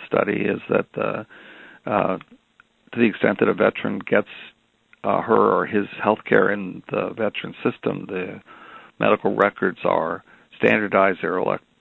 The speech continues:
electronic, they're accessible, they're the same across different centers. So there's, there are large, large data mining is possible, as well as, I think, commitment from the Veterans Administration,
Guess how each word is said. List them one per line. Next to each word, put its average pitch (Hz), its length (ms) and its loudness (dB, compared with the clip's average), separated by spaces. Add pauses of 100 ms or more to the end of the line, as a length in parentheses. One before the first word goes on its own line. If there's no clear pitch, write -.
(120)
electronic, 104 680 2
they're - 400 -2
accessible, 101 880 0
they're - 320 -4
the - 240 -10
same 101 200 -8
across - 420 0
different - 320 -8 (100)
centers. - 300 -8 (800)
So 98 320 -4
there's, 98 300 -4 (540)
there 90 220 -6 (120)
are 104 380 2
large, 104 360 -2 (920)
large 123 280 4 (100)
data 117 240 0
mining 101 380 -8
is - 160 -14
possible, 113 680 -4
as 110 280 -10
well 110 340 0
as, 107 60 -8 (800)
I 110 220 0
think, 127 180 -14 (200)
commitment 107 500 -4
from 101 220 -8
the 98 360 -8 (160)
Veterans 107 340 -8
Administration, 104 920 -10